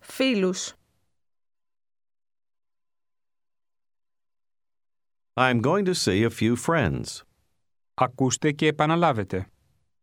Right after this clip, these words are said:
Speaker 1: Θα δω μερικούς φίλους. Δω. Δω. Θα δω.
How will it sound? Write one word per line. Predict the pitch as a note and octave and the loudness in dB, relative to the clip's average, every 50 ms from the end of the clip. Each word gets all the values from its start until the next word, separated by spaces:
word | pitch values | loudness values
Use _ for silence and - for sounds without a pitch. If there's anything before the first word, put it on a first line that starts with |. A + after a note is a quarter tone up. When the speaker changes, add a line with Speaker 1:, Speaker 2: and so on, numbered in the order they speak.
| _ _ _ _ _ _ _ _ _ _ _ _ _ _ | _ _ _ _ _ _ _ _ _ _ _ _ _ _
Speaker 1:
Θα | - - A3 G#3+ G#3 | -2 0 2 2 2
δω | F#3 F#3+ G#3+ A#3 C#4+ | 2 2 2 2 4
μερικούς | D4+ D4 C4+ A3 A3+ - - - D4+ D#4 - - - | 2 2 2 2 0 0 0 0 0 0 -2 -4 -8
φίλους. | - - C#4 A#3+ G3+ F#3 F3+ F3+ F#3 - - - _ _ _ _ _ _ _ _ _ _ _ _ _ _ _ _ _ _ _ _ _ _ _ _ _ _ _ _ _ _ _ _ _ _ _ _ _ _ _ _ _ _ _ _ _ _ _ _ _ _ _ _ _ _ _ _ _ _ _ _ _ _ _ _ _ _ _ _ _ _ _ _ _ _ _ _ _ _ _ _ _ _ _ _ _ _ _ _ _ _ - | -4 -2 0 0 2 0 -2 -2 -4 -8 -12 -16 _ _ _ _ _ _ _ _ _ _ _ _ _ _ _ _ _ _ _ _ _ _ _ _ _ _ _ _ _ _ _ _ _ _ _ _ _ _ _ _ _ _ _ _ _ _ _ _ _ _ _ _ _ _ _ _ _ _ _ _ _ _ _ _ _ _ _ _ _ _ _ _ _ _ _ _ _ _ _ _ _ _ _ _ _ _ _ _ _ _ -8
Δω. | - F3+ G3 A3+ A3 G3 F#3 - _ _ _ _ _ _ _ _ _ _ _ _ _ _ _ _ _ _ _ _ _ _ _ _ _ _ _ _ _ _ _ _ _ _ _ _ _ _ _ _ _ _ _ _ _ _ _ | -4 0 2 2 2 2 0 -6 _ _ _ _ _ _ _ _ _ _ _ _ _ _ _ _ _ _ _ _ _ _ _ _ _ _ _ _ _ _ _ _ _ _ _ _ _ _ _ _ _ _ _ _ _ _ _
Δω. | - F#3 F3+ A3 A3+ G#3 F#3+ F#3 _ _ _ _ _ _ _ _ _ _ _ _ _ _ _ _ _ _ _ _ _ _ _ _ _ _ _ _ _ _ _ _ _ _ _ _ _ _ _ _ _ _ _ _ _ _ _ _ _ | -8 -2 2 2 2 2 2 -2 _ _ _ _ _ _ _ _ _ _ _ _ _ _ _ _ _ _ _ _ _ _ _ _ _ _ _ _ _ _ _ _ _ _ _ _ _ _ _ _ _ _ _ _ _ _ _ _ _
Θα | _ - - A3 G#3+ G#3 F#3+ | _ -4 0 0 0 2 2
δω. | F#3 A#3 A#3 G#3+ G3 F3+ | 2 2 2 0 0 -4